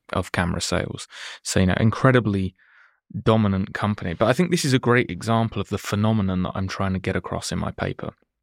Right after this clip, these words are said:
In that if you'd have looked at this sector and looked at the huge economies of scale that a firm like Kodak was able to generate through that process and specialize in, it really did look like an unassailable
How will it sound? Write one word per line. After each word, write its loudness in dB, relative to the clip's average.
In 2
that 0
if 0
you'd 8
have 4
looked 2
at -10
this -10
sector -8
and 0
looked -2
at -4
the -2
huge 2
economies 0
of -4
scale 0
that -4
a -2
firm 4
like -2
Kodak -2
was -4
able 0
to -8
generate 0
through -4
that 0
process -2
and -4
specialize -2
in, -6
it 6
really 6
did 2
look 0
like -4
an -4
unassailable -2